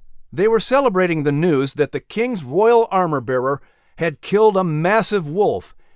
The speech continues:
and had it stuffed and sent to Versailles.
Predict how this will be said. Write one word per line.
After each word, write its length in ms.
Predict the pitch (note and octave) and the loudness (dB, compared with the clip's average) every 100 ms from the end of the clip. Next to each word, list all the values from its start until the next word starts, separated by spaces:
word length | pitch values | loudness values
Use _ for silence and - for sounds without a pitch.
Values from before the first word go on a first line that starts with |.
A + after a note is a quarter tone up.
| - | -8
and 140 | C#3+ | -4
had 180 | E3 F#3 | 0 0
it 140 | E3+ | -4
stuffed 560 | - - A3 A#2 - - _ _ _ C3+ | -8 -2 0 0 -6 -20 _ _ _ -10
and 120 | C3 | -6
sent 280 | - F#3 - | 0 -2 0
to 120 | E3+ | -2
Versailles. 640 | D3+ C#3+ F3 D3 C#2 - | 0 -2 -4 -6 -6 -14